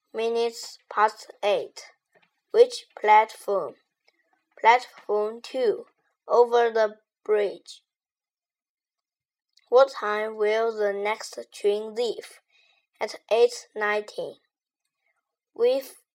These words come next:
got plenty of time. It's only three minutes to eight." "Let's go and have a drink.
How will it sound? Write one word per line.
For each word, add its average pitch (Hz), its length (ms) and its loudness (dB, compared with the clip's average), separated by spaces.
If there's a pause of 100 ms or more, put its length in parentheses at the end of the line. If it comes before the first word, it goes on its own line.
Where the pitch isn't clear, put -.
(140)
got 226 420 2 (360)
plenty 220 840 -8
of 151 220 -8 (300)
time. 160 400 -8 (960)
It's - 220 -10
only 233 500 -2
three 214 460 -2
minutes 233 600 -4
to 220 320 -6
eight." - 480 -4 (920)
"Let's 233 220 0
go 202 480 2
and 202 180 -6 (140)
have 196 180 -8
a 202 140 0
drink. 240 540 -6